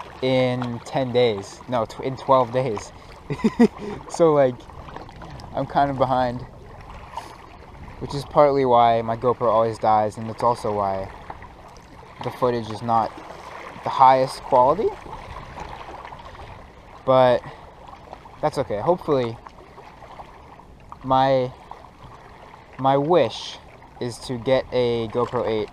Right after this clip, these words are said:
for Christmas. That's all,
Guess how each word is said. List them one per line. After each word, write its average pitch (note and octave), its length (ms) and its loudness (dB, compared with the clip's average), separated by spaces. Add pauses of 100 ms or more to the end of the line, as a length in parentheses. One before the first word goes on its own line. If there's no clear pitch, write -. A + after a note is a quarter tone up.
for G#2+ 80 -12
Christmas. - 640 -10 (1000)
That's A2+ 300 -4
all, A2+ 580 4